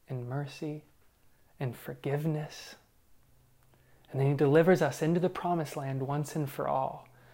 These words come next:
where his kingdom is firmly established, please catch this,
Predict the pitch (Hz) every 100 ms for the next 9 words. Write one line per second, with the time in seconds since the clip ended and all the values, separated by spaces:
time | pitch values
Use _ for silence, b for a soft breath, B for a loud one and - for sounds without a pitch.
0 | b b b b b - 127 160 165 -
1 | 175 165 156 135 120 - - 165 180 170
2 | 147 - 160 131 131 123 - - 180 180
3 | - 151 135 - 160 135